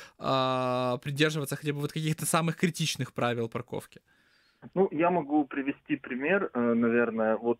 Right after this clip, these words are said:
Speaker 2: э, как, э, мы в Киеве считаем, что нужно поступать. А, нужно, э,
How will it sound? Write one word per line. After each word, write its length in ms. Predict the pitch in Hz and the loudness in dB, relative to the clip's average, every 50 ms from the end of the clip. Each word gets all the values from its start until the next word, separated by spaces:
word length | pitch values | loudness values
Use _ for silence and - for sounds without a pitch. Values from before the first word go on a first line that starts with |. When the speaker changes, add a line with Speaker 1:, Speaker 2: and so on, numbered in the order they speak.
| _ - | _ -12
Speaker 2:
э, 160 | 120 113 113 113 - | -14 -14 -14 -12 -6
как, 300 | - 117 107 - - - 120 | -4 -4 -4 -4 -6 -2 0
э, 300 | 113 110 107 107 107 107 | 2 4 4 4 2 2
мы 160 | 110 120 120 117 | 2 2 2 2
в 60 | - | 0
Киеве 340 | - - 131 120 107 104 107 | -2 0 2 2 2 2 0
считаем, 460 | - - - - - 123 117 110 107 | 0 0 -2 0 0 0 0 0 -2
что 200 | 107 - - 110 | -6 -12 -14 -6
нужно 260 | 110 117 107 - 110 | -6 -6 -4 -4 -6
поступать. 560 | 101 - 113 - _ _ 120 - 160 175 196 - - - - - - - - - - - - - - | -6 -6 -12 -14 _ _ -6 -2 0 0 0 -2 -8 -16 -16 -16 -14 -14 -16 -16 -18 -20 -20 -6 -2
А, 340 | 113 113 113 113 113 110 110 | 0 2 2 2 2 2 0
нужно, 640 | 113 113 135 160 180 180 - 160 143 131 120 113 - | -2 -4 -2 -2 -2 0 2 2 2 4 2 2 0
э, 440 | - 117 117 120 117 117 117 117 113 | 0 -2 0 2 2 4 2 2 2